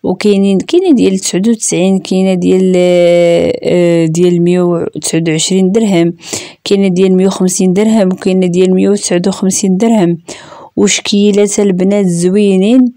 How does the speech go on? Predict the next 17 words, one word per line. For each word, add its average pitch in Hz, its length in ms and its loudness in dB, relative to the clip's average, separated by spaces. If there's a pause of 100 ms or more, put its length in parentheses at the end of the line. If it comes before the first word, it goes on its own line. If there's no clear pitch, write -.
(380)
اثمنه 196 460 0
في 190 180 -2
متناول 196 800 2
الجميع، 175 580 0
يعني 170 200 2
اللي 175 220 2
عنده 170 240 2
ياخذ 170 480 2
واللي 254 200 4
ما 233 100 2
عندوش 208 380 0
ياخذ 220 220 -2
كذلك. 180 840 -2 (2250)
ومن 214 320 2
بعد 226 280 0
مشيت 208 440 -2
ل 185 560 2